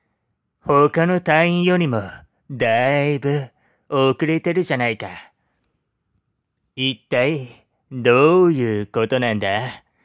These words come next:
ん？何？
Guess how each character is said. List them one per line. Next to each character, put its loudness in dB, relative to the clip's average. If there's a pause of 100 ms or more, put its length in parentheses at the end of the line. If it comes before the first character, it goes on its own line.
(920)
ん？ -6 (880)
何？ -6